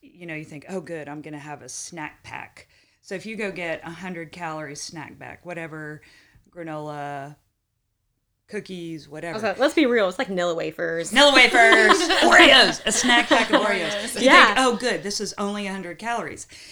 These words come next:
Speaker 1: And you eat it, your body looks at that and goes, "Yep, there's nothing in here that I can use." And so what it does is it just puts it straight in your belly,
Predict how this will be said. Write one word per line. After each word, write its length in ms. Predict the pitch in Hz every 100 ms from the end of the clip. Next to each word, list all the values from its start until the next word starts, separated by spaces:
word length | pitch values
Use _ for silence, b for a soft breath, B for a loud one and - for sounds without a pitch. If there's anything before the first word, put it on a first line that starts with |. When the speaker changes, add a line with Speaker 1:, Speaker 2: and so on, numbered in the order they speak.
| B B
Speaker 1:
And 200 | 202 196
you 120 | 202
eat 240 | 262 302 214
it, 260 | 165 -
your 180 | 185 196
body 420 | 180 208 240 247
looks 320 | 190 180 - 190
at 100 | 175
that 260 | 170 170
and 140 | 160 165
goes, 480 | 160 156 151 147 - _ _
"Yep, 360 | 208 208 - _ _ _ _
there's 320 | 202 233 143
nothing 580 | 151 151 170 202 202 175
in 180 | 170 170
here 240 | 180 170
that 160 | 151 131
I 100 | 160
can 240 | 175 151
use." 520 | 151 185 226 247 233 - B B B
And 160 | 185 185
so 180 | 196
what 160 | 180 165
it 140 | -
does 460 | 185 247 214 185 -
is 220 | - 180
it 140 | 190 -
just 260 | 190 185 _
puts 260 | _ 165 -
it 100 | -
straight 420 | - 180 170 -
in 160 | - 175
your 120 | 160
belly, 440 | 175 202 139 -